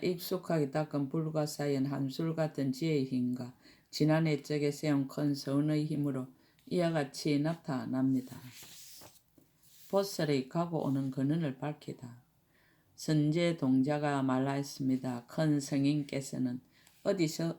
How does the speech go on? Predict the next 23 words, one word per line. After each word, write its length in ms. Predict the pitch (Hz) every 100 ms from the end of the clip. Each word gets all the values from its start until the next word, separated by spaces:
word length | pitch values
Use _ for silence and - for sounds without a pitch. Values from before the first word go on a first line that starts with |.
| -
오셨습니까?" 1040 | 156 147 156 147 - 110 117 - 107 104 - _ _ _
미륵보살이 720 | 185 180 147 - 131 135 127 123
대답하였습니다. 1160 | 123 127 135 - 135 131 131 - 117 113 107
선남자여, 1040 | - 127 120 135 143 139 123 120 117 - _ _ _ _ _ _ _ - - - -
모든 360 | 151 160 165 156
보살은 440 | 160 160 147 147
오는 300 | 165 165 165
일도 500 | 143 135 131 151 151
없고 400 | - 131 - 139
가는 280 | 135 143 156
일도 320 | 151 131 139 123
없이 360 | 123 - 131
이와 180 | 147 151
같이 360 | 147 131 - -
오며 420 | 165 165 143 127
다니는 520 | - 160 170 143 131 131
일도 420 | 123 120 147 139
없고 300 | 127 - 131
머무는 440 | 131 127 160 160
일도 480 | 139 127 123 147 143
없이 500 | - 131 131 - 131
이와 160 | 147 143
같이 520 | 135 131 143 139